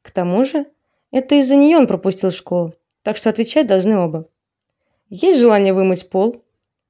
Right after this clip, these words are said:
Лекси обернулась, заметив, как Тайлер едва сдерживает улыбку. «С тобой хоть все полы в школе». Лекси почувствовала веселье и сама заулыбалась. «Спасибо, но я сам».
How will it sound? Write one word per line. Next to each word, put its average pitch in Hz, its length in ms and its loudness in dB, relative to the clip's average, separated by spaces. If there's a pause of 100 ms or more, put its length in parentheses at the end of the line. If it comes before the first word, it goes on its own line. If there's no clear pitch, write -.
(120)
Лекси 190 340 -4
обернулась, 196 460 2
заметив, 190 340 -2
как - 220 -6
Тайлер 220 320 -2
едва 185 240 -2
сдерживает 196 420 -4
улыбку. 196 480 -4 (480)
«С - 100 -20
тобой 214 280 0
хоть 247 160 0
все - 200 0
полы 233 280 0
в - 40 -8
школе». 165 460 -4 (800)
Лекси 185 320 -6
почувствовала 196 560 -2
веселье 226 420 0
и - 80 -10
сама 196 320 -2
заулыбалась. 196 680 -4 (360)
«Спасибо, 233 640 -4
но 175 140 -2
я 208 140 -2
сам». 165 360 -6